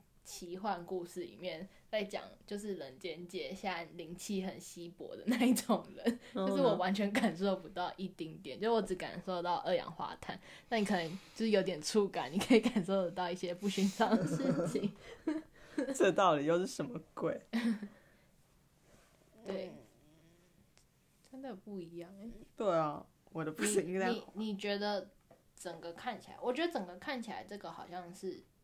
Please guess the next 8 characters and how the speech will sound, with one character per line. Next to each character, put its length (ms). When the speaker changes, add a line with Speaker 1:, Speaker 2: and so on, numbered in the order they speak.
Speaker 1:
有 300
讲 200
到 320
自 240
己 200
性 240
格 120
的 400